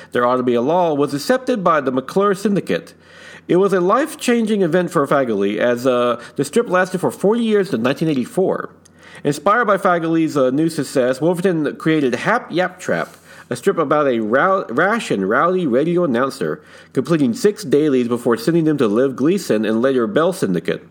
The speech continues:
He would later create a single-panel strip, Numbskulls in the News, sending four installments to the Saturday Morning News and the Week Mag- magazine. He also pitched to Quality Comics and M L J Fantastic Foolishness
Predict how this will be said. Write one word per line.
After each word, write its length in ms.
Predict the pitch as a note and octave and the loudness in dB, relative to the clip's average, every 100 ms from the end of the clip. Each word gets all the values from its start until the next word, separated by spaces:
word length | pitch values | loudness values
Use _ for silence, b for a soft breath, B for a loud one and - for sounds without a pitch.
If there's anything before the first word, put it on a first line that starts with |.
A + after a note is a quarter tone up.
| - - B B B B | -20 -20 B B B B
He 140 | G3+ | 2
would 80 | G3+ | 2
later 160 | C4 D#4 | 2 0
create 280 | - B3+ F3+ | 0 0 0
a 20 | |
single-panel 640 | - D4 D#4 G#3+ E3+ D3+ | 0 -2 -2 0 0 0
strip, 420 | C#3 C#3 A#2 - B B | 0 0 0 -2 B B
Numbskulls 680 | B2 F3+ B3 - A3+ A#3 G#3+ | 0 0 0 -2 0 2 2
in 80 | G#3+ | 2
the 80 | F3+ | 2
News, 500 | F#3+ F#3 A2 A#2 A#2+ | 2 4 2 0 0
sending 320 | D#3 C#3+ B2+ | 0 2 0
four 300 | - G3 G3+ | 0 0 0
installments 560 | F#3 D3 A#2+ A#2 A#2+ | 0 0 0 0 -2
to 80 | B2 | -2
the 80 | A2+ | -2
Saturday 320 | - D3 C#3+ | 0 0 2
Morning 260 | C3+ C3+ B2 | 0 0 2
News 300 | C3+ C3+ C3 | 2 2 0
and 100 | A2+ | 0
the 60 | |
Week 240 | G#2+ B2+ A#2 | 0 0 0
Mag- 260 | A#2 B2+ | 0 0
magazine. 560 | A#2+ D3 C#3 F2+ E2+ F2 - _ B B B B B | 0 0 0 -2 -2 -6 -14 _ B B B B B
He 120 | C#3+ | 2
also 240 | F3+ G3+ A3+ | 2 2 0
pitched 240 | G3+ - | 0 0
to 80 | - | -6
Quality 420 | - D#3 F3+ G3+ | 0 2 2 0
Comics 440 | F3+ F3 E3 E3+ | 0 2 2 0
and 100 | A#2 | -2
M 120 | C#3+ D3 | 0 2
L 160 | C#3 | 2
J 360 | B2 C#3 C3+ C3 | 2 2 2 0
Fantastic 600 | C3+ C3 C3 D3+ D3+ C3 | 0 -2 0 -2 -2 -4
Foolishness 720 | D#3 D#3+ E3 F#3+ F#3+ F#3 | 0 0 0 -2 -2 -4